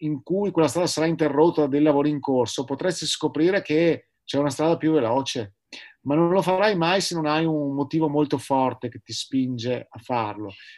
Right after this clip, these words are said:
E quindi questa motivazione, che è la motivazione che nella vita ti porta a fare delle cose,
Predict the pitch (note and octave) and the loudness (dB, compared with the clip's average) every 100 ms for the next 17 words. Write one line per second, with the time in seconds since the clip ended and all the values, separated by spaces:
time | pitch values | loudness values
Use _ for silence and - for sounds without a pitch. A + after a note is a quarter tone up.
0 | _ B2+ F#3 G3+ F3+ F#3 F3 F#3+ F3 - | _ -4 -2 -2 2 2 2 0 0 0
1 | F3 E3+ - G3 G3 D3+ C3+ C3 B2+ C#3+ | 0 0 0 0 2 0 0 -2 -2 -2
2 | C3+ F3+ F3 C#3+ C3+ C3 D3+ D#3+ A2+ - | -2 -4 -2 -2 0 0 -2 -4 -6 0
3 | C#3 D#3+ - - C#3 C3+ C3+ D3 C3+ B2 | 2 4 2 -2 -2 -2 -2 0 0 0
4 | G2 A#2+ E3 | 0 -2 -4